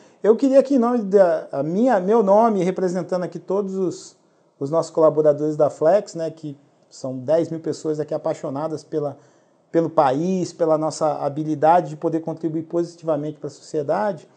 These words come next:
é agradecer a oportunidade de dividir um pouquinho dessa história com vocês e dizer que a gente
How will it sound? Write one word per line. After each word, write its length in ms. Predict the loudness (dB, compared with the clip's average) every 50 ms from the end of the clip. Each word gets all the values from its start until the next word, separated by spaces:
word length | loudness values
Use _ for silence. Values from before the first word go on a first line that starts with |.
| _ _ _ _ _ _ _ -2
é 100 | 2 2
agradecer 420 | 4 6 6 6 6 4 2 -2 -2
a 40 | -4
oportunidade 760 | -4 -4 -6 -6 -6 -8 -6 -2 -2 0 0 0 -2 -4 -8
de 60 | -10
dividir 320 | -10 -10 -10 -8 -8 -8
um 60 | -8
pouquinho 320 | -8 -8 -8 -8 -8 -8 -6
dessa 200 | -6 -6 -6 -8
história 380 | -12 -8 -2 -2 0 0 -2
com 140 | -4 -8 -8
vocês 580 | -8 -8 -8 -4 -2 0 0 0 -2 -4 -10 -20 _ _ _ _ _ _ _ _ _
e 80 | -8 -6
dizer 300 | -4 0 6 6 6 6
que 100 | 8 6
a 80 | 6 6
gente 500 | 6 4 2 2 0 -4 -4 -6 -8